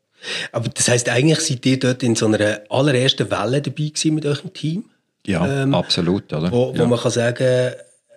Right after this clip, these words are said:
Speaker 1: eigentlich erstaunlich, dass jetzt etwas, wo im öffentlichen Sektor spielt, äh, an, an alle, also vom allerersten Moment an dabei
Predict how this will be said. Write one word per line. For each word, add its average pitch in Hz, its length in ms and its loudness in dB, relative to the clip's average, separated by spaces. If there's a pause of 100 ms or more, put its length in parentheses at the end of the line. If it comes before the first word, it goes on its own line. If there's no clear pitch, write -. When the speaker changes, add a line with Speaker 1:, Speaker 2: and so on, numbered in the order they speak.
Speaker 1:
eigentlich 151 560 0
erstaunlich, 156 920 0 (440)
dass 120 460 -2 (240)
jetzt 120 460 -10
etwas, 123 260 -8
wo 113 220 -8
im 113 240 -10
öffentlichen 156 640 0
Sektor 147 520 0
spielt, - 680 -2 (480)
äh, 117 320 2
an, 110 460 2
an 110 340 0
alle, 127 520 0
also 120 180 -2
vom 113 200 -2
allerersten 127 640 2
Moment 107 480 0
an 117 140 0
dabei - 280 -6